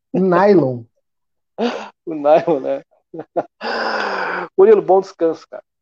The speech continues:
Speaker 1: Pra ti também,
Speaker 2: Boa
Speaker 1: meu querido.
Speaker 2: pesquisa aí.
Speaker 1: Uma
Speaker 2: Valeu.
Speaker 1: noite mais tranquila, tá?
Speaker 2: É verdade.
Speaker 1: Beijão pra
Speaker 2: Beijão,
Speaker 1: todo
Speaker 2: bom
Speaker 1: mundo
Speaker 2: plano.
Speaker 1: aí.
Speaker 2: Sensacional. Murilo Alves, até amanhã, nossa resenha. É...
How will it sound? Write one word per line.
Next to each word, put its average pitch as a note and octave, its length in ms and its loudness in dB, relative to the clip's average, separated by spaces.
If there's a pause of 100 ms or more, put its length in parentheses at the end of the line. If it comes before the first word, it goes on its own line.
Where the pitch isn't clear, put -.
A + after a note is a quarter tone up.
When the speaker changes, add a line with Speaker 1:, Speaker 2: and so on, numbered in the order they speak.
(1500)
Speaker 1:
Pra F#3 160 0
ti F3 120 -8
também, G#3+ 300 6
Speaker 2:
Boa G3+ 100 6
Speaker 1:
meu D#3 60 2
querido. C#3 320 -2
Speaker 2:
pesquisa C#3 380 -6
aí. A#2+ 220 -10 (680)
Speaker 1:
Uma C#3 220 -4
Speaker 2:
Valeu. D#3 140 0
Speaker 1:
noite C3+ 180 -2
mais D#3 300 -2
tranquila, D3+ 680 2 (220)
tá? C3 300 -6 (340)
Speaker 2:
É A#2+ 160 -8
verdade. B2+ 460 0
Speaker 1:
Beijão B2+ 200 -2
pra C#3 120 0
Speaker 2:
Beijão, B2+ 180 2
Speaker 1:
todo D3 60 0
Speaker 2:
bom D3 120 4
Speaker 1:
mundo D3 100 -2
Speaker 2:
plano. B2 240 0 (1000)
Speaker 1:
aí. - 120 -14 (100)
Speaker 2:
Sensacional. B2 760 -6
Murilo C3+ 320 -2
Alves, C#3+ 420 2
até C3 220 -2
amanhã, C#3 460 2
nossa D3 260 -4
resenha. C3 500 -6 (720)
É... D3+ 600 6